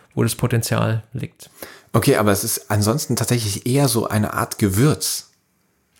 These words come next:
Speaker 2: wie du es
Speaker 1: Nicht,
Speaker 2: benutzt.
Speaker 1: nicht unbedingt. Du kannst es tatsächlich auch als Nahrung verwenden. Im Moment ist es aber so, dass in diesen großen Algen relativ viel Jod noch,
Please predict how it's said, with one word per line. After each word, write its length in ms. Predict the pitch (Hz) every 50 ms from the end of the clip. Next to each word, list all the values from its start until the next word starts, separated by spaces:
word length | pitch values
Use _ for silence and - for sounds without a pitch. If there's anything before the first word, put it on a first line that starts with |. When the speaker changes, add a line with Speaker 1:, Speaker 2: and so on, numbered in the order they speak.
| - - - -
Speaker 2:
wie 80 | - -
du 60 | - 170
es 40 | 165
Speaker 1:
Nicht, 40 | -
Speaker 2:
benutzt. 380 | 101 98 90 - - - - - _
Speaker 1:
nicht 200 | - 160 170 196
unbedingt. 380 | 180 165 165 147 190 220 175 127
Du 60 | 123
kannst 300 | - - 139 143 160 -
es 80 | 147 -
tatsächlich 400 | - 127 - 139 135 127 - -
auch 100 | 123 120
als 140 | 120 - -
Nahrung 360 | 120 117 120 127 127 135 127
verwenden. 600 | - - 127 110 110 120 123 151 175 180 202 220
Im 60 | 160
Moment 280 | 143 135 131 139 165 165
ist 120 | 160 - 151
es 100 | - 180
aber 180 | 151 131 131 120
so, 220 | 120 131 131 147
dass 320 | 143 135 131 - - - -
in 340 | 143 147 147 147 147 135 -
diesen 400 | 143 135 127 113 120 120 120 113
großen 480 | - 120 113 123 139 165 160 - 151 -
Algen 340 | 120 117 117 127 131 139
relativ 380 | 123 120 123 135 131 - 131 -
viel 500 | - 135 131 131 127 123 - - 82 - -
Jod 500 | 151 117 107 120 120 127 151 147 - -
noch, 360 | 120 113 110 - - -